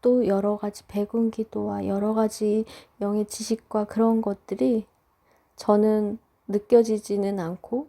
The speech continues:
보이지는 않지만, 어, 오늘도 내 안에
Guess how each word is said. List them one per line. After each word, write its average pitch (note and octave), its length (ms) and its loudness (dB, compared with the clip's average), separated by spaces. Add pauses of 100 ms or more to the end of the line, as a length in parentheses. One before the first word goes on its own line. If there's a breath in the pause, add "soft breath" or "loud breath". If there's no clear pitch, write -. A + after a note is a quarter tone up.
(160)
보이지는 G#3+ 720 2
않지만, G3 640 -4 (1600 soft breath)
어, F3 320 -2 (580)
오늘도 A3+ 680 6 (1400)
내 G3 120 6
안에 A3 460 4